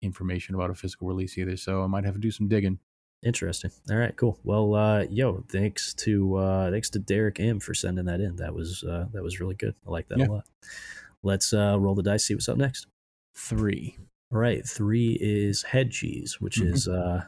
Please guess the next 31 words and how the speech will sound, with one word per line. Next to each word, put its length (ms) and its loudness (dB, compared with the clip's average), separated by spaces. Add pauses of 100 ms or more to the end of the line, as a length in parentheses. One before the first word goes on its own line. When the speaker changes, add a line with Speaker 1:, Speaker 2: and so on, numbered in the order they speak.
(100)
Speaker 2:
another 300 0
band 400 0
that, 320 -2
uh, 200 2
stands 360 0
a 40 0
fairly 360 2
good 160 -2
chance 320 -2
of 100 0
us 160 0
enjoying 440 0
it 80 -4
just 240 -4
based 160 2
Speaker 1:
Oh, 80 6
Speaker 2:
on 80 4
Speaker 1:
I 20 4
Speaker 2:
the 80 4
Speaker 1:
have 80 2
this 160 0
Speaker 2:
company 140 2
it 20 0
Speaker 1:
record. 160 -6
Speaker 2:
keeps. 240 2
Speaker 1:
I, 240 0
I 20 2
like 240 -2
this 160 -10
a 40 -6
lot. 200 -8